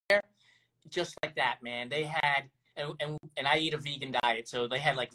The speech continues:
vegan hot dogs and vegan burgers, and, and it was so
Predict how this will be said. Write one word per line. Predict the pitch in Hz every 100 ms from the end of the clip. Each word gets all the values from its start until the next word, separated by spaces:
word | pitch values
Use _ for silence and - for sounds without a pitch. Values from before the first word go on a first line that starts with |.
| -
vegan | 156 151
hot | - 143 151
dogs | 147 139 143 139 135 - - _ _ -
and | 127 123 120
vegan | - 151 147
burgers, | 135 143 143 139 139
and, | 151 151
and | 139
it | 156
was | 143 127
so | - - - - - - 156